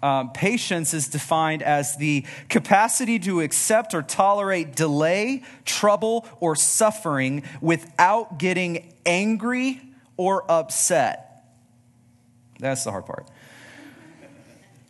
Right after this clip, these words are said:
One of the signs of patience is that we're able to navigate through uncertainty and persecution, trials, struggles,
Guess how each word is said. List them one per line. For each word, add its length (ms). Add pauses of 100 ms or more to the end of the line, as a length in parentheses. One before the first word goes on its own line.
(180)
One 220
of 100
the 80
signs 340
of 80
patience 420
is 120
that 120
we're 200
able 240
to 260
navigate 800
through 240
uncertainty 760
and 180
persecution, 1000
trials, 600
struggles, 1120